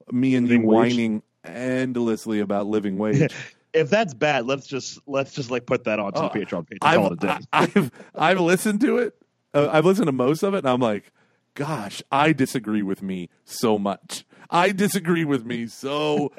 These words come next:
Speaker 1: much."
Speaker 2: <laughs>
Speaker 1: And I wasn't drinking a single thing. I was drinking water. I have no excuse.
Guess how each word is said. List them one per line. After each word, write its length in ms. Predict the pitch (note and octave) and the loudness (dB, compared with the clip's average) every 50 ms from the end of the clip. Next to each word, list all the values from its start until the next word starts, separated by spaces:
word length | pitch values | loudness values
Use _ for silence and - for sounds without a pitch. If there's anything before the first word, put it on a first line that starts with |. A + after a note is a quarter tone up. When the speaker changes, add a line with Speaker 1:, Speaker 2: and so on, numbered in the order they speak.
| C#3+ - | -4 -4
Speaker 1:
much." 520 | C#3 C#3+ D#3 D#3 D#3 D3 - D3+ - - - E3+ - - | 0 2 2 2 2 2 0 -4 -6 -4 -4 -4 -4 -4
Speaker 2:
<laughs> 180 | _ - C#3+ - | _ -8 -4 0
Speaker 1:
And 120 | - F#3 | 2 4
I 100 | G3 A3 | 4 6
wasn't 320 | C4 C4+ C#4 G#3 C4 B3 G3 | 6 6 6 4 4 2 2
drinking 380 | G3 A3+ A3+ G#3 A3 G#3+ G3 | 2 0 2 0 0 0 0
a 60 | F3+ E3+ | 0 0
single 380 | - - A#3 B3 B3+ A#3+ A#3 | 0 -2 -2 0 0 0 0
thing. 240 | F#3+ A3+ A#3+ A3 F3 | 0 -2 -2 -2 0
I 80 | E3+ F3+ | 0 2
was 160 | F#3+ G3+ F3+ | 2 2 2
drinking 360 | A3+ A3 G3+ G#3+ F#3+ F#3 E3+ | 0 -2 0 0 -2 -2 0
water. 540 | E3+ G3+ A3 A3+ A3+ A3+ G#3+ F#3+ D3 A2 - _ _ _ _ - | 0 0 0 2 2 2 2 0 0 -2 -6 _ _ _ _ -2
I 100 | F3 D#3 | -2 0
have 180 | - D#3+ C3+ B2+ | 0 -2 -2 -2
no 240 | C#3+ D#3+ E3+ F3 | -2 -2 0 0
excuse. 640 | F3 F3+ D#3+ - - - G3 F#3+ F3+ E3 C3 - - | -2 -4 -6 -12 -16 -14 -12 -8 -6 -8 -8 -8 -14